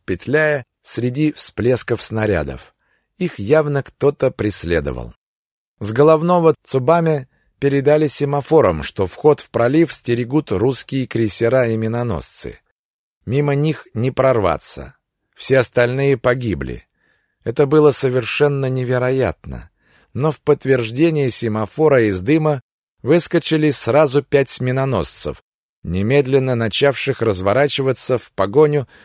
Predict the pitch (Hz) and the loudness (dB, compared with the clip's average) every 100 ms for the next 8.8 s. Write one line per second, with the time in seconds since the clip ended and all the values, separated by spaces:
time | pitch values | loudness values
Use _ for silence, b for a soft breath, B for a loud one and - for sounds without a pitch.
0 | b 110 165 156 151 135 135 147 - 135 | b -2 0 4 4 4 2 0 0 -4
1 | 127 - 123 - 110 87 69 60 50 _ | -4 -2 -2 -2 0 0 -2 -6 -14 _
2 | _ _ _ _ - 156 151 - 131 - | _ _ _ _ 0 2 2 2 0 0
3 | 120 127 - 127 - 127 131 123 104 95 | 0 0 2 0 2 4 4 2 -2 -2
4 | 95 92 156 160 156 123 b b - - | -4 -2 -2 2 2 0 b b -8 0
5 | 190 156 151 - 151 151 127 131 135 139 | 4 4 4 2 2 2 4 2 2 0
6 | 139 117 82 67 _ _ - 95 147 151 | 2 2 0 -4 _ _ -8 -2 2 2
7 | 117 135 127 107 120 107 107 101 117 120 | 4 4 4 2 -2 0 -2 0 0 0
8 | 117 113 127 123 95 62 62 | -2 -2 0 0 0 -2 -10